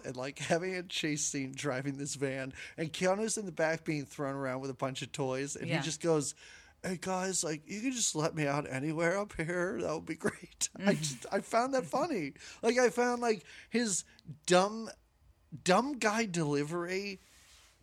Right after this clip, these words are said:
Speaker 1: kind of worked if in the back of my mind I wasn't constantly reminded that he was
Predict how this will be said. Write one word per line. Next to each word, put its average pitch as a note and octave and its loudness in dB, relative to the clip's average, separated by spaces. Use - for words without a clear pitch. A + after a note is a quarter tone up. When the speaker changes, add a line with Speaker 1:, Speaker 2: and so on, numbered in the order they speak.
Speaker 1:
kind G3+ -2
of B2+ 0
worked C3 0
if D#3 0
in E3 -2
the E3 2
back D#3+ 4
of D#3+ 0
my D#3 2
mind C#3+ 0
I C#3 0
wasn't C3+ -4
constantly C#3+ -4
reminded B2+ -8
that B2+ -12
he B2+ -10
was A#2+ -6